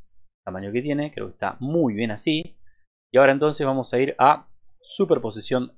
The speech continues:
de colores, porque como tiene, en este caso, satinado luz intensa, superposición de colores me va a poder ayudar si modifico o mezclo el rojo con el violeta, pero con el modo multiplicar. Ahí se puede ver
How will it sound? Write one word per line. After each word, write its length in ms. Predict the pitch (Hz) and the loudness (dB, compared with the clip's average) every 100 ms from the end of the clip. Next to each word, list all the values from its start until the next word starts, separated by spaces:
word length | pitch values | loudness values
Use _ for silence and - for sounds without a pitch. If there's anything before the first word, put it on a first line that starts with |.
| - | -16
de 300 | 104 156 165 | -2 -2 2
colores, 360 | 139 147 147 | 4 4 2
porque 220 | - 95 | -2 -10
como 220 | 95 95 95 | -10 -12 -4
tiene, 380 | 110 123 - - - - - | 0 0 -2 -14 -20 -18 -10
en 80 | 107 | -8
este 160 | 107 | -2
caso, 220 | 123 120 | -2 -2
satinado 400 | - 107 113 98 | -6 -4 -2 0
luz 180 | 110 120 | -2 -2
intensa, 420 | 123 131 143 147 | -4 -2 -2 -2
superposición 600 | 135 107 101 101 107 107 | -6 -6 -8 -10 -12 -8
de 80 | 110 | -4
colores 440 | 117 123 135 - - _ _ - | 0 2 0 -4 -18 _ _ -2
me 80 | |
va 80 | 113 | 0
a 60 | 113 | 2
poder 220 | 117 120 | 2 2
ayudar 600 | 113 131 131 135 151 _ _ - | 0 4 6 6 4 _ _ -20
si 240 | - - 131 | -10 -4 -2
modifico 720 | 117 - 110 - 123 - - - - - - _ _ | -2 -4 -8 0 2 0 -8 -20 -20 -20 -20 _ _
o 100 | 104 | -4
mezclo 460 | 120 123 - 123 123 | -4 -4 -2 -2 -2
el 100 | 101 | -4
rojo 340 | 107 123 - | 0 -2 -2
con 160 | 95 95 | -12 -10
el 100 | 98 | -2
violeta, 480 | 135 135 131 131 - - - | 0 2 0 -2 -6 -20 -12
pero 160 | - 123 | -4 -2
con 100 | 110 | -2
el 80 | 104 | -2
modo 320 | 113 113 113 | -2 -2 -4
multiplicar. 840 | 120 156 160 120 101 98 - - - | -4 -2 0 -2 -6 -8 -10 -12 -14
Ahí 300 | 90 104 104 | -8 -6 -8
se 160 | 98 92 | -12 -12
puede 220 | 101 98 | -8 -2
ver 240 | 113 117 | 0 0